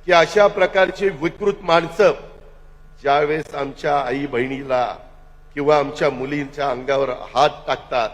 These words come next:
त्यावेळेस यांना पुन्हा असा काही कायद्याचा बडगा दाखवला पाहिजे की पुन्हा त्यांना तशा प्रकारचा विचार देखील मनात येता कामा नये.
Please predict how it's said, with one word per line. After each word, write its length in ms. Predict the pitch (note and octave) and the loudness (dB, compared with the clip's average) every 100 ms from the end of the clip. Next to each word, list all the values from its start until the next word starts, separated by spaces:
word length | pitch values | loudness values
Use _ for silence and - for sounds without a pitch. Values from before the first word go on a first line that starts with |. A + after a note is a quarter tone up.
| - - - - - - | -10 -20 -20 -20 -20 -4
त्यावेळेस 520 | C#3 D3 C#3+ C#3+ E3 E3 - - - - - - | 2 4 4 0 -2 -6 -16 -20 -20 -20 -20 -6
यांना 420 | B2 C3 C3+ D#3 E3 | -4 -4 0 0 0
पुन्हा 640 | - - C3+ D#3 D#3 G#2 E3 - - - - - | -4 -14 0 2 2 0 -10 -20 -20 -20 -20 -4
असा 360 | B2 C3 F3+ F3 | -2 -2 2 2
काही 320 | F3 F3 F3 | 2 0 0
कायद्याचा 640 | E3 D#3+ D3+ D3+ D#3 E3+ | -2 0 0 0 0 2
बडगा 380 | D3 C3+ C#3 D3+ | 0 0 2 2
दाखवला 420 | D3 C#3 C#3+ C#3 | 4 0 0 0
पाहिजे 460 | C#3 C3+ B2+ C3+ A#2 - - - - - - - | 0 -2 -4 -4 -6 -8 -20 -20 -20 -20 -18 -4
की 360 | D#3+ F3+ F#3+ - - - - C#3 | 2 2 2 -4 -12 -20 -20 -12
पुन्हा 300 | D3 E3+ F3+ | 0 0 0
त्यांना 440 | F3 C#3 C#3+ D#3 | -2 -6 -4 -6
तशा 400 | D3+ C3+ - D3 | -4 -8 -4 -6
प्रकारचा 580 | D3 C#3 - C#3+ C#3 D#3 | -4 -8 -4 -6 -4 -6
विचार 480 | - A2+ - D3 C#3+ | -6 -14 -4 -4 -4
देखील 240 | C#3 - D3+ | -10 -12 -10
मनात 280 | C#3 C#3+ C#3+ | -6 -6 -4
येता 240 | C#3+ C3+ C#3 | -6 -6 -6
कामा 280 | C#3 C3+ | -4 -4
नये. 180 | C3+ C3+ | -2 -4